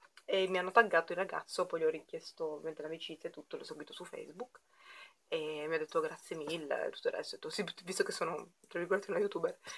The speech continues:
ti pubblicizzerò perché veramente il lavoro che hai fatto, a parer mio, è bellissimo, perché a me piace veramente tanto." Cioè, io so disegnare discretamente, ma lui veramente è bell-, ha una dote naturale, veramente bellissima, perché per fare una cosa del genere in pochissimo tempo,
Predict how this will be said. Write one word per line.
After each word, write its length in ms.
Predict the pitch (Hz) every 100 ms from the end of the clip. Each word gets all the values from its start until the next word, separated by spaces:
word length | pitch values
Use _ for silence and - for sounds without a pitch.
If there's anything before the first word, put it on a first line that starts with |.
| -
ti 100 | -
pubblicizzerò 540 | 180 180 214 175 175 185
perché 180 | 190 160
veramente 320 | 160 165 170
il 40 |
lavoro 280 | 156 151 165
che 100 | 160
hai 60 | 175
fatto, 480 | - - 131 120 -
a 180 | -
parer 240 | 170 180 160
mio, 240 | 165 156
è 20 | 156
bellissimo, 520 | 156 151 - - 160
perché 240 | - -
a 40 | 139
me 80 | 151
piace 220 | 160 165
veramente 280 | 151 131 -
tanto." 500 | 127 127 - 135 -
Cioè, 160 | - -
io 180 | 160
so 160 | 139 -
disegnare 560 | 147 - 170 147 139 143
discretamente, 760 | 147 175 165 165 143 - 196 - - - -
ma 100 | -
lui 120 | 147
veramente 400 | 156 143 147 151
è 40 | 143
bell-, 160 | 143 120
ha 120 | 131
una 140 | 147
dote 200 | - 156
naturale, 400 | 165 156 170 135
veramente 260 | 135 135 135
bellissima, 400 | - 147 - 131
perché 240 | - -
per 200 | - 151
fare 240 | - 160 156
una 100 | 156
cosa 240 | 175 170
del 80 | 170
genere 300 | 196 175 160
in 100 | 151
pochissimo 580 | - 170 185 - 180 175
tempo, 640 | 175 160 165 190 190 196